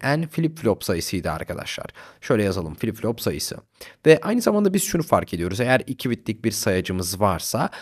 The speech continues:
dört tane sayı sayabiliyoruz. Mod dördüz yani. O zaman şöyle bir tespit çıkar mı ortaya? Bizim mod sayımız neye eşittir? Durum sayısına eşittir. Ve aynı şey bakın üç bitlik kısım içinde gerçekleşiyor olacak.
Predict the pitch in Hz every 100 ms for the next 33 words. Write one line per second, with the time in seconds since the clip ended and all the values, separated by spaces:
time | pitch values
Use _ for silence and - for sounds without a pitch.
0 | - - 127 185 - - 101 95 87 85
1 | - 80 80 85 87 90 92 95 - 123
2 | 117 - 87 87 78 87 135 208 - -
3 | 143 175 185 - 190 180 175 165 170 -
4 | - - 147 92 85 - - - - -
5 | - 185 185 190 175 123 170 - 120 92
6 | 80 127 135 143 127 95 92 - 127 151
7 | 123 120 147 110 101 82 - 90 120 139
8 | - 101 92 - - - - - - -
9 | 220 220 - 185 185 190 180 180 - 165
10 | - 160 165 - - 156 131 110 104 98
11 | 92 92 - - 87 104 90 82 87 107
12 | 147